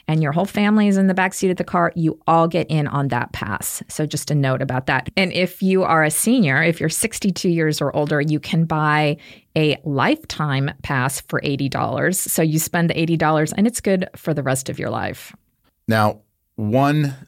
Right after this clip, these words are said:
Speaker 2: money-saving tip <clears throat> that we've started doing a little bit just, just because we like it, but it also saves us a little bit money, is you can camp sometimes.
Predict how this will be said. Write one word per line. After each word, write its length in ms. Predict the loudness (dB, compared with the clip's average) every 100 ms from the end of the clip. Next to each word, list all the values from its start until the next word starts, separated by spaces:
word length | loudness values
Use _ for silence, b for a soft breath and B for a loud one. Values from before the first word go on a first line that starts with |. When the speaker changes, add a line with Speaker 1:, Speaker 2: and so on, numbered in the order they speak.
| _ _
Speaker 2:
money-saving 640 | -4 0 0 0 2 2 2
tip 340 | 0 -2 -2 -2
<clears throat> 200 | 2 4
that 100 | 4
we've 180 | 4
started 320 | 4 4 4 4
doing 260 | 2 2
a 60 | 4
little 200 | 2 2
bit 160 | 0
just, 300 | 0 -4 -4 -2
just 200 | -2 -2
because 260 | -4 -2
we 80 | 0
like 240 | 2 0
it, 40 | 0
but 160 | -2
it 40 | 0
also 300 | 2 0 -4
saves 300 | -2 -2 -2
us 160 | -4 -4
a 40 |
little 100 | -4
bit 140 | -4
money, 220 | -4 -2 -2
is 200 | -4 -8 -10 -8
you 180 | -6 -4
can 120 | -4
camp 280 | -2 -4 -2
sometimes. 540 | -4 -6 -10 -14 -20